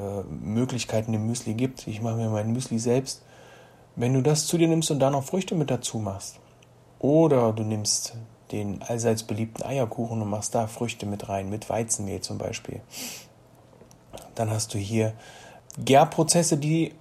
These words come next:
entstehen können und das auch, die dann auch in Folge den Darm bela-, belasten können.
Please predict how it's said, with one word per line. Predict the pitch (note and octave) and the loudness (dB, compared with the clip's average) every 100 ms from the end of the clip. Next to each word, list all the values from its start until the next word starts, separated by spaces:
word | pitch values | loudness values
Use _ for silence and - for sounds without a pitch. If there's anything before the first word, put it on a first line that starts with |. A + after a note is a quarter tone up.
| - | -4
entstehen | D3+ D3 - D#3+ E3 E3 | 2 4 4 4 4 4
können | E3+ E3 E3 | 4 4 2
und | G#2 A#2+ B2 | -2 0 2
das | B2 - | 2 2
auch, | G#2+ C#3 - - - - - - | 4 4 4 -12 -20 -20 -20 -14
die | - B2+ D3 | -10 -2 4
dann | C#3 B2+ | 4 6
auch | G2 A#2+ C3 | 2 2 -2
in | - A2+ | -4 -2
Folge | A2+ A#2+ A#2 | 0 0 0
den | A2+ A2 | -2 0
Darm | G#2+ A#2+ B2 | 4 4 4
bela-, | A2 G#2+ B2 A#2 | 2 2 0 -2
belasten | A2+ G#2+ A#2 C3+ - - A#2+ A2+ | -4 2 4 4 0 0 0 0
können. | A2+ G#2 G2 F#2+ | -2 -2 -2 -6